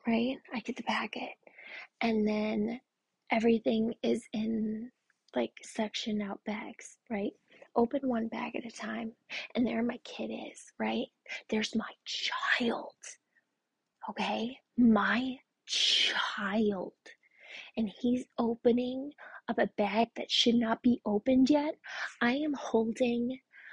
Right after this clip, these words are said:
my mental health together with a thread, okay? Because my dumb ass, right, got a huge Hogwarts fucking Lego set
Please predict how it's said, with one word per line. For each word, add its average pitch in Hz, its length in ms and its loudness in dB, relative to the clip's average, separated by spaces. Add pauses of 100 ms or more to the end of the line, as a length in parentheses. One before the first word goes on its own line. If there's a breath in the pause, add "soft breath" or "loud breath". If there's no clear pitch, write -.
(280 loud breath)
my 226 380 6
mental 220 520 6
health - 440 -2 (160)
together - 640 2 (280 loud breath)
with 240 240 10
a 220 80 -4
thread, 214 720 4 (340)
okay? 220 540 2 (280 loud breath)
Because - 300 -2
my 226 260 0 (260)
dumb 226 340 4
ass, 214 500 0 (460 soft breath)
right, 226 300 4 (380 loud breath)
got 220 320 2
a 220 80 2
huge 254 840 6 (320 loud breath)
Hogwarts 233 760 2 (400 loud breath)
fucking 202 560 0 (200 loud breath)
Lego 233 360 6
set 214 380 -2